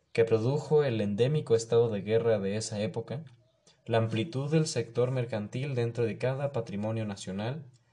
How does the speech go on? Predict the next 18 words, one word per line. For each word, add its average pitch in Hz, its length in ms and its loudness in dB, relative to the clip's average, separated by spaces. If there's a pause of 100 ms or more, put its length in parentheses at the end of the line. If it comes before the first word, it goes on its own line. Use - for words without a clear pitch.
(200)
tuvo 120 200 2
siempre 127 400 -2
una 123 120 0
importancia 110 580 -4
decisiva 113 640 -4 (560)
para 113 180 2
su 120 140 -4
relativa 117 440 0
fuerza 135 420 -2
militar 131 640 -2 (1500)
y 117 120 -4
política. 101 680 -6 (1080)
En 123 120 2
la 123 80 4
lucha 170 340 4
contra 135 220 0
sus 117 200 -4
rivales, 139 600 0